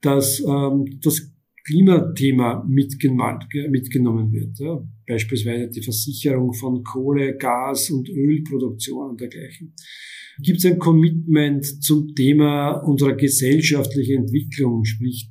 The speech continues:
Diversität, Inklusion? Ist das Unternehmen nur auf einem Markt tätig oder auf mehreren Märkten tätig? Stichwort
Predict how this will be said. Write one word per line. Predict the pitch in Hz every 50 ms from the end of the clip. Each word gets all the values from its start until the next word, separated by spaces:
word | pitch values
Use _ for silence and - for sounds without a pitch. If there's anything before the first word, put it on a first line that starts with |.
| _ _ -
Diversität, | 131 127 123 127 120 110 123 117 - 143 143 143 139 139 143 -
Inklusion? | - 165 139 131 131 135 135 123 107 110 127 127 135 139 127 117 110 110 110 - _ _ - - - - - - - - _ -
Ist | 143 190 175 - -
das | 196 165 156
Unternehmen | 151 147 - - 156 143 131 127 139 147 151 147 151 147 151 160 156 - - -
nur | 143 143 151 156
auf | 147 -
einem | - 135 139 165 190 170
Markt | 143 120 120 127 127 107 - -
tätig | 135 135 131 131 135 151 143 143
oder | 147 135 147 143
auf | 131 110
mehreren | 123 127 135 156 160 156 147 135
Märkten | 120 117 113 110 110 - - - - -
tätig? | 156 170 151 - - - - -
Stichwort | - - - 135 110 107 - 139 131 117